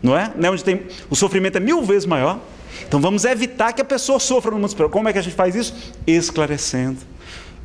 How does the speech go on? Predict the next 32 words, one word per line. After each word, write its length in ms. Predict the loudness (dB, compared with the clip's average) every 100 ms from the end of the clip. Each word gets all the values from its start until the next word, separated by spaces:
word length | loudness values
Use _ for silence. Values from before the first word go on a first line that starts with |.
| -20 -12 0
iluminando, 800 | 2 4 4 4 4 2 0 -10 -4 2
evangelizando, 1000 | 2 2 0 2 2 2 2 2 2 -4 -14 -20 -20 -20 -20 -20 -4
consolando 580 | 0 2 2 2 2 2
as 100 | 0
pessoas, 360 | -2 0 2 2
esclarecendo. 720 | 2 2 0 -2 -2 -2 -4 -14 -20 -20 -20 -20 -20 -20 -20 -20 -20 -14 -2
É 80 | 0
por 240 | 2 2
isso 320 | 4 2 0
que 140 | 0 2
Emmanuel 260 | 2 2
chamou 300 | 2 2 2
a 40 | 2
nossa 300 | 2 0 -2
atenção 320 | 0 0 0
para 400 | 0 2 2 0 -2 0
esse 260 | 2 2
ponto. 540 | -2 0 0 -2 -4 -6 -8 -20 -20 -20 -20 -20 -20 -18 -12 -4 0
E 80 |
também 400 | 0 0 0 0
é 100 | 2
onde 180 | 2 2
ela 140 | 2 2
pode 220 | 2 2
mais 300 | 0 0 0
ser 140 | 0
feliz, 380 | 0 0 0 -2 -2
é 80 | 0
também 260 | 2 2
no 80 | 2
mundo 180 | 2 0
espiritual. 600 | 0 -2 0 -2 -2